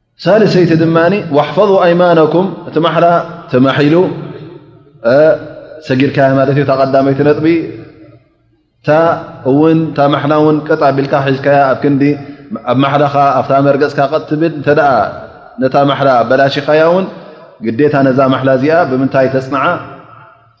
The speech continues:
ብከፋራ ተፅንዓ ማለት እዩ። ኣይ ላ ተትሩኩ ላ ተትሩኩሃ ኣው ብገይሪ ተክፊር ኣው ላ ተትሩኩ ኣልከፋራ ይብሉ ዑለማ ማለት እዩ። ኢዘን ሕፍظ ልኣይማን ብሰለስተ ዓይነት ይኸውን ማለት እዩ።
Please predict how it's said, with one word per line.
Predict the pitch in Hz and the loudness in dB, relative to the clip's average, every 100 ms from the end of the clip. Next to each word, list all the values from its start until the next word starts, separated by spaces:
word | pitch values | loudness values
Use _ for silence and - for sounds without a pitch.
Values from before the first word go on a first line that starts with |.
| - | -8
ብከፋራ | 113 139 113 120 117 113 | -2 -2 0 0 2 0
ተፅንዓ | 110 117 110 117 | 0 -2 -2 0
ማለት | 123 131 143 | 2 2 2
እዩ። | 147 | 2
ኣይ | 143 147 | 2 2
ላ | 120 | 2
ተትሩኩ | 117 143 139 127 131 160 180 - - - - - - - _ _ _ _ _ _ _ 107 123 | 0 -2 -2 -2 0 0 -2 -6 -16 -20 -20 -20 -20 -20 _ _ _ _ _ _ _ -4 -2
ላ | 123 127 127 | 0 0 2
ተትሩኩሃ | 127 127 127 156 165 190 | 0 0 0 0 0 0
ኣው | 131 123 120 | 2 0 0
ብገይሪ | 117 135 123 | 0 2 0
ተክፊር | 120 117 151 175 | -2 -2 0 2
ኣው | 143 | 2
ላ | 123 | 2
ተትሩኩ | 120 127 123 113 120 - | 0 -2 -2 -2 -4 -4
ኣልከፋራ | 101 110 - 104 104 98 98 | -4 -6 -4 -2 0 2 0
ይብሉ | 135 110 101 | -2 -4 -2
ዑለማ | 101 98 95 | -4 -4 -6
ማለት | 95 92 | -8 -8
እዩ። | 95 | -4
ኢዘን | 131 185 190 - - - | 0 0 0 -8 -16 -6
ሕፍظ | 170 170 160 | -2 0 2
ልኣይማን | 156 131 131 147 202 - | 2 2 2 2 0 -4
ብሰለስተ | - 123 139 - 131 | -4 0 0 0 0
ዓይነት | 123 120 | 0 0
ይኸውን | 107 110 113 110 | 0 0 0 0
ማለት | 107 107 | 0 -2
እዩ። | 101 | -4